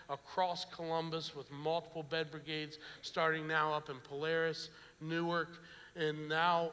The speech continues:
across Ohio. There's one up in Marion or Mansfield. There's one up in Toledo.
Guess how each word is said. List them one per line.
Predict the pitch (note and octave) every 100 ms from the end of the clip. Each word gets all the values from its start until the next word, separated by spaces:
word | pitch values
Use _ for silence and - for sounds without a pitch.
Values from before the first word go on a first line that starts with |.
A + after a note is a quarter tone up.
| -
across | C#3 - E3+ D#3 -
Ohio. | D3+ - E3 D3 C#3 A2 - - - - -
There's | D3+ C#3
one | D3 D#3 D#3+
up | D#3+ D#3+
in | C#3 C#3+
Marion | D#3 F3 F3 F3 F3
or | D#3
Mansfield. | C#3+ E3 F3 E3+ - F3+ F3 D#3
There's | D3 -
one | E3
up | E3 D#3+
in | C#3+
Toledo. | C3 C#3+ C#3 E3 E3 E3+ E3+